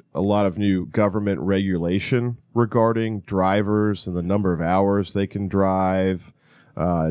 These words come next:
driver health is a big concern. Uh, the, there's a very large percentage of drivers that have sleep apnea,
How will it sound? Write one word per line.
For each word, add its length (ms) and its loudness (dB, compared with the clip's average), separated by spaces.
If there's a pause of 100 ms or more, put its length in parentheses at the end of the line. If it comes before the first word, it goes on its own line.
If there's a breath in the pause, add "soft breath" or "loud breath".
driver 540 0
health 500 -4
is 180 -2
a 60 -2
big 300 -2
concern. 760 -2 (380 soft breath)
Uh, 100 -2
the, 320 2
there's 180 0
a 60 -2
very 400 2
large 400 0
percentage 460 -4
of 100 -6
drivers 520 0
that 120 -2
have 380 -2
sleep 360 -2
apnea, 640 -2